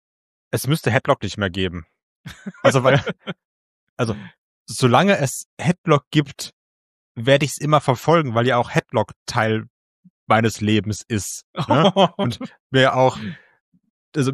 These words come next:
Speaker 1: mir macht ja auch Headlock in dem Sinne Spaß, ne?
Speaker 2: Was heißt
Speaker 1: So
Speaker 2: denn in
Speaker 1: und
Speaker 2: dem Sinne, bitteschön?
Speaker 1: Ja. Also, in dem Sinne, in dem Sinne heißt, dass es ja an W W E gucken oder an Wrestling gucken
Speaker 2: Ja,
Speaker 1: gebunden
Speaker 2: das stimmt.
Speaker 1: ist. Also, selbst wenn ich jetzt sagen würde, „Boah, W W E ist ja super nervig“ und ich als Privatperson würde es vielleicht irgendwie abschalten,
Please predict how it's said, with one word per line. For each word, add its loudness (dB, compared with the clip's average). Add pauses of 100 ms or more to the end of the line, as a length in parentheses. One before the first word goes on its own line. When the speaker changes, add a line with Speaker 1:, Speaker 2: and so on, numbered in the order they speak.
(100)
Speaker 1:
mir 0
macht 2
ja 2
auch 0
Headlock 0
in -4
dem 0
Sinne 0
Spaß, 0 (220)
ne? -4
Speaker 2:
Was 0
heißt 2
Speaker 1:
So 4
Speaker 2:
denn 2
in 2
Speaker 1:
und -6
Speaker 2:
dem -2
Sinne, 0
bitteschön? -6
Speaker 1:
Ja. -6 (460)
Also, 2 (260)
in 0
dem 4
Sinne, 0 (280)
in -2
dem 2
Sinne 0
heißt, 0
dass 2
es -6
ja 0
an -2
W 2
W -4
E 0
gucken -8
oder 0
an 0
Wrestling 0
gucken -2
Speaker 2:
Ja, 0
Speaker 1:
gebunden 4
Speaker 2:
das -4
stimmt. -4
Speaker 1:
ist. -10 (480)
Also, 4 (300)
selbst 4
wenn 4
ich 4
jetzt 4
sagen 2
würde, 0
„Boah, -2
W -4
W -4
E 0
ist -4
ja -2
super -2
nervig“ 2
und -6
ich -2
als -4
Privatperson 0
würde -4
es -8
vielleicht -2
irgendwie -8
abschalten, 0